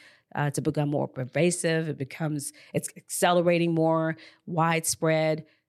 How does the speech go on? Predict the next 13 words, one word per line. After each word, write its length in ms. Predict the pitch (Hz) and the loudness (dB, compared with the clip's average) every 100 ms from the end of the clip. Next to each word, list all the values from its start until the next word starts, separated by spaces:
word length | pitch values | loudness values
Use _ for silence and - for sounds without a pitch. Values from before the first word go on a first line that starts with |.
| _ | _
I 60 | - | 0
know 120 | 151 | 0
that 140 | 147 156 | 2 2
everybody 420 | 156 156 156 156 | 2 2 0 0
continues. 580 | 165 147 160 151 156 156 | -2 0 0 2 2 0
I've 140 | 147 | -2
been 140 | 151 | -2
in, 180 | 151 151 | -2 -2
in 100 | 151 | -2
artificial 420 | 151 147 151 160 151 | -4 -4 -4 -2 -4
intelligence 680 | 147 165 151 151 151 151 - | -2 0 0 -2 -4 -4 -4
for 340 | 147 151 147 | 0 0 0
a, 160 | - | -2